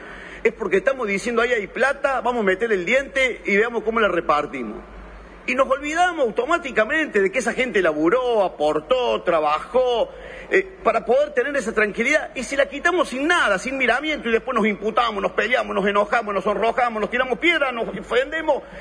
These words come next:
y nos agraviamos, pero en definitiva hacemos siempre lo mismo, de un lado y del otro, en un tiempo y en otro.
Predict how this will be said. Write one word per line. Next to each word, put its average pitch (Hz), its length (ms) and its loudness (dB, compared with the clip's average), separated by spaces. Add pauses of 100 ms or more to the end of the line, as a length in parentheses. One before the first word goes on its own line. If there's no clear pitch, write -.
y 247 100 0
nos 262 140 4
agraviamos, 294 640 2 (400)
pero 302 100 2
en 294 80 0
definitiva 302 460 2
hacemos 294 320 0
siempre 294 320 0
lo 294 80 0
mismo, 214 480 2 (480)
de 320 80 6
un 320 120 2
lado 320 240 2
y 285 40 -4
del 302 180 2
otro, 185 560 2 (480)
en 285 140 4
un 320 160 -2
tiempo 320 400 2
y 294 40 4
en 320 100 2
otro. 160 460 0